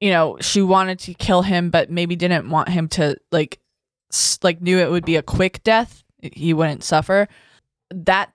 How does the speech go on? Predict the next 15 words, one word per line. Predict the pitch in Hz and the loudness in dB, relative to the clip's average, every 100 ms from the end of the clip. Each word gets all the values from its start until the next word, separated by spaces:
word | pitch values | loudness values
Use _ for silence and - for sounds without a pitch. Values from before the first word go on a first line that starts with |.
| - | -12
could | - 190 | -8 -4
be | 180 | -2
one | 165 156 151 | -2 -2 -2
thing. | 160 135 165 - | -2 -4 -4 -4
The | 196 | -2
second | 196 277 - 392 - | 0 0 -2 -4 -2
thing | 175 160 | -2 -2
is, | - 170 160 160 165 - | -4 0 0 0 -2 -6
and | 147 147 | -8 -4
this | 196 - | -2 -2
is | 185 175 | -4 -6
probably | 170 175 170 170 165 | -2 0 0 -2 -2
more | 165 165 | 0 0
out | - 170 - | 2 0 0
there, | 156 147 147 | -2 0 0